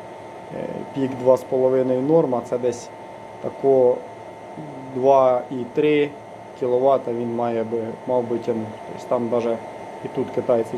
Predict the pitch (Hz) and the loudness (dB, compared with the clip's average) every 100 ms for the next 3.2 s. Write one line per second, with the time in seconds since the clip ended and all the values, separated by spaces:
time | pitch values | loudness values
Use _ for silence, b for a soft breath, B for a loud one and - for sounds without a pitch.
0 | - - 120 - 131 156 180 147 123 117 | -10 -10 -10 -4 -2 0 -2 0 -2 0
1 | 147 156 - B B B - - 120 135 | -4 -4 -10 B B B -8 -4 -2 0
2 | 131 131 - 120 - 131 120 - 120 113 | 2 0 -2 -4 -4 -2 -2 -4 -6 -4
3 | 113 | -6